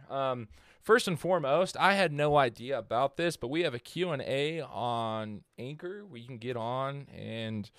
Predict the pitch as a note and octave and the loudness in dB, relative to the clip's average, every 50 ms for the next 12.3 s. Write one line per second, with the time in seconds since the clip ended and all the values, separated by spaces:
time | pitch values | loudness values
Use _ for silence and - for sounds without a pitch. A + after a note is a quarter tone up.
0 | - _ - - _ _ _ _ _ - - A#2+ C3+ - - D3 B2 - - - | -20 _ -20 -20 _ _ _ _ _ -2 0 0 0 0 0 -4 -6 -6 -2 0
1 | C#3+ C#3+ C#3+ - - E3+ F3 F3 F3+ F3 D#3+ - - _ _ _ _ _ _ _ | 0 0 0 -2 -6 -8 -8 -8 -8 -10 -12 -16 -20 _ _ _ _ _ _ _
2 | _ _ _ _ _ _ - C3 C3 C3 C3+ C#3 C3 C#3 C3+ C3+ C3 B2+ B2 C3+ | _ _ _ _ _ _ -4 -2 0 0 0 0 2 4 6 6 6 6 4 4
3 | C#3+ D#3 D3 - - E3 D#3 D#3 D3+ D3+ C3+ C#3+ C#3 C#3 B2 B2+ B2 B2+ C3+ D3 | 2 2 2 2 2 2 2 2 2 2 6 8 8 8 6 4 0 0 0 0
4 | D#3 D#3+ D#3+ D#3+ D#3+ D#3+ - C3 C3+ B2+ B2 B2 A#2+ A#2 A#2 A#2 A2 A2 A2 A2+ | 2 2 0 0 -2 -2 -2 2 2 4 4 4 4 4 4 2 4 4 4 2
5 | A2 A2 G#2+ B2+ C#3+ D3+ D#3 D#3 D3+ D3 D3 C#3 - - E3 F3+ G3 A3 B3 B3+ | 2 2 2 2 2 4 2 2 0 -2 -2 -4 -4 -4 -4 -4 -4 -4 -6 -8
6 | A#3 A3 - - - - _ _ _ - - - - - A#2+ B2+ C3 B2+ B2+ B2+ | -10 -10 -12 -14 -14 -16 _ _ _ -20 -20 -8 -2 0 2 2 2 2 2 2
7 | B2+ B2 A#2+ A#2 - - - C3+ C3 C3 C3+ C3+ C3 B2 _ _ - C3+ C3 C3+ | 2 2 0 -2 -4 -6 -6 -6 -4 -4 -6 -8 -10 -14 _ _ -6 -2 -2 0
8 | C3 B2+ B2+ C#3 D3 C#3+ - C3 B2+ B2 - C#3 C#3 - - - C#3 B2+ - - | 0 0 0 0 -2 -2 0 0 0 2 0 -2 -2 0 0 0 0 0 -2 -6
9 | - E3 - F#3 D#3 - C#3+ C3 - D#3 D#3 C#3 B2+ D3+ D#3 D3 - - D3 D3 | -4 0 2 2 2 0 -2 -2 0 0 0 2 2 0 0 0 0 4 6 8
10 | D3 D3+ D3+ D3+ C#3+ - - _ _ _ _ _ _ _ _ - - - D#3+ E3 | 8 8 8 6 4 0 -6 _ _ _ _ _ _ _ _ -14 -6 0 0 0
11 | D3+ - - D3 C#3+ - - - B2 B2+ C3+ C#3+ C#3+ C#3 - - A#2+ A2+ G#2+ G2+ | 0 2 0 -2 -2 -2 -2 -2 0 2 2 2 0 0 -2 -4 -4 -4 -4 -6
12 | G2 G2+ C3+ - - - | -10 -12 -14 -16 -16 -16